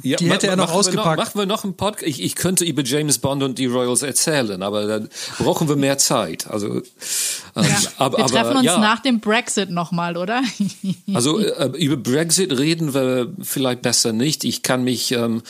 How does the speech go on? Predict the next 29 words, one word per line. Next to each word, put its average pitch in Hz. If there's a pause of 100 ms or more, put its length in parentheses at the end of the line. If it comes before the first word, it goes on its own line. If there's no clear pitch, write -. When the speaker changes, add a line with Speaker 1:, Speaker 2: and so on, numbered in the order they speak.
(240)
Speaker 1:
eine 117
Stunde 139
am 120
Stück 147
darüber 123
echauffieren. 123 (600)
Ähm, 110
dann, 123 (560)
<laughs> -
äh, 107 (160)
und - (220)
ja, 127
verwende 143
vielleicht 139
Kraftausdrücke, 139
die 139
hierhin 120
nicht 120
gehören. 107 (680)
Speaker 2:
Also 151
hundertelf 208
Kraftausdrücke, 185
mit 165
denen 185
man 170
den 156
Brexit 190
betiteln 156
kann. 160